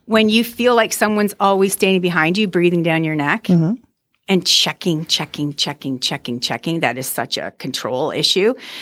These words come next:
Speaker 1: And we all know that people don't quit companies and brands. They quit their leader. They quit their person that's supposed to be their leader, their boss, or however they're describing that person.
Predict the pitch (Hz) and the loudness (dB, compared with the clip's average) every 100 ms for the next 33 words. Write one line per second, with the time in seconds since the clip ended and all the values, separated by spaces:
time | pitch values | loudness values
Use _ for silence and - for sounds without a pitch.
0 | - - - 196 196 190 _ _ - 220 | -14 -14 -4 0 0 -2 _ _ 2 4
1 | 220 269 269 170 120 175 _ _ - - | 6 6 4 2 0 -8 _ _ -2 -2
2 | 233 226 240 202 185 196 - - 190 - | 0 2 2 4 2 2 -4 0 0 0
3 | 185 185 185 170 156 135 151 135 160 107 | -2 0 2 0 0 -2 -2 0 0 -4
4 | 95 - _ _ _ _ _ - 208 - | -8 -12 _ _ _ _ _ -2 -2 0
5 | - 277 _ - 185 156 160 165 120 143 | 0 -2 _ 2 2 4 2 2 0 -8
6 | _ _ - 202 - 269 - 226 196 - | _ _ -4 -2 0 0 2 0 0 0
7 | 202 190 196 165 - - 180 175 170 170 | 0 2 2 0 -2 -2 0 0 2 2
8 | 151 143 156 135 127 175 165 170 170 131 | 2 0 0 -2 -2 -2 -2 2 2 2
9 | - - 139 175 175 170 165 147 131 - | -2 -8 0 2 2 2 0 0 -6 -16
10 | - - 175 - - 175 196 202 220 233 | -18 -6 -4 -4 -2 2 2 2 2 2
11 | 285 294 | 2 0